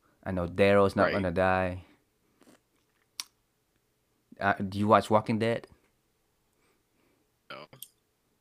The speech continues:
Speaker 1: Hmm.
Speaker 2: Like I said, like, there's a lot of shows that people are like, "Oh, have you seen this?" Or they, they reference, I'm
Speaker 1: <laughs>
Speaker 2: like, "What are you guys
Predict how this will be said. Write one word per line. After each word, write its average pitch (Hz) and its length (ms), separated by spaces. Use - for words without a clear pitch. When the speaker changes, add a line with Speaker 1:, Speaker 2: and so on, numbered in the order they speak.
Speaker 1:
Hmm. 90 200
Speaker 2:
Like 123 140
I - 20
said, 110 240
like, 110 260
there's 123 200
a 131 40
lot 123 120
of 127 80
shows 120 200
that 107 60
people 117 160
are 107 60
like, - 20
"Oh, 123 120
have 107 120
you 104 60
seen 113 260
this?" 113 180
Or 101 120
they, 101 160
they 107 200
reference, 151 440
I'm - 60
Speaker 1:
<laughs> - 60
Speaker 2:
like, 104 180
"What 113 100
are - 20
you 127 60
guys 143 120